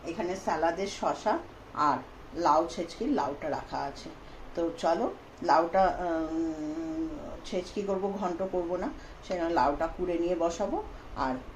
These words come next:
এই যে সবার আগে আমি এখন কি করব, সবার আগে আমি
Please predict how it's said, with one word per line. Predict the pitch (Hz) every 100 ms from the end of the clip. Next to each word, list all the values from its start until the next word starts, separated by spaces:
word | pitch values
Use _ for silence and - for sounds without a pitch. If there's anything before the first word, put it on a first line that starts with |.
| -
এই | 165 -
যে | - - - -
সবার | - 185 220
আগে | 214 214
আমি | 214 208
এখন | 202 190 202
কি | 196 196
করব, | 196 190 285 381 - - -
সবার | 175 190
আগে | 185 180 196
আমি | 175 180